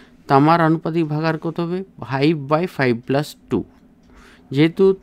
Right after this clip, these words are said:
তামা দস্তার অনুপাত five is to two, তাহলে ফাইভ আনুপাতিক ভাগে five by five plus two গুণিত আঠাশ কেজি, তাহলে five by seven into আঠাশ কেজি, that is equal to কুড়ি কেজি।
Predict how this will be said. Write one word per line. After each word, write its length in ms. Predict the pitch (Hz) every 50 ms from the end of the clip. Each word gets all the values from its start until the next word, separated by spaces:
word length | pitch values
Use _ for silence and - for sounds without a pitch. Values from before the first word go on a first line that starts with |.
| -
তামা 320 | - 143 131 143 147 156 156
দস্তার 400 | 151 151 147 - - 170 165 156
অনুপাত 360 | 156 156 151 147 165 175 - -
five 180 | - 151 139 135
is 180 | 139 143 143 143
to 100 | 151 156
two, 300 | 147 - 139 135 135 165 - - - _ - - - - _ -
তাহলে 140 | 139 139
ফাইভ 520 | 139 - - 139 135 139 151 156 - - -
আনুপাতিক 500 | - 127 131 143 151 156 160 151 165 160
ভাগে 260 | 147 151 151 151 151
five 440 | 143 - - 143 135 143 147 147 147
by 120 | 151 160 165
five 300 | 151 - - 143 139 139 _ -
plus 180 | - 151 156 151 - - -
two 160 | 180 185 196 202 - - - _ _ _ - 117
গুণিত 460 | 117 131 151 170 185 180 - 208 208 208 - _ _ _ -
আঠাশ 380 | 120 117 - 151 156 160 -
কেজি, 360 | - - 107 90 73 - - - _ _ _ _ _ _ - - - - _ _
তাহলে 140 | - 151 143 - -
five 260 | 139 139 147 151 151
by 240 | 165 160 147 - -
seven 280 | 147 143 156 156 165 165
into 120 | 160 165
আঠাশ 300 | 156 147 147 156 147 -
কেজি, 340 | - 151 147 165 156 135 131
that 120 | 117 120
is 100 | 117 117 123
equal 180 | 120 123 131
to 140 | 160 190 202 - _ - _ _ _ _ - _ _ _ _ -
কুড়ি 180 | 185 190 196
কেজি। 300 | - - 104 87 - -